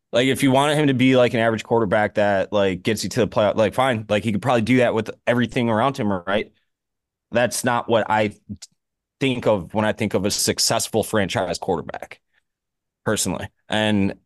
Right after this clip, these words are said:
I don't know that Drake Maye or Caleb Williams is it.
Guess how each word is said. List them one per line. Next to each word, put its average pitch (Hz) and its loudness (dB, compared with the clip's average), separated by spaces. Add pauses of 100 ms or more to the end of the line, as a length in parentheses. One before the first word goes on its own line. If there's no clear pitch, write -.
(160)
I 113 0
don't 120 0
know 117 4
that 110 2
Drake 110 0
Maye 107 0
or 101 0 (340)
Caleb 120 0
Williams 113 2
is 92 -4
it. 127 0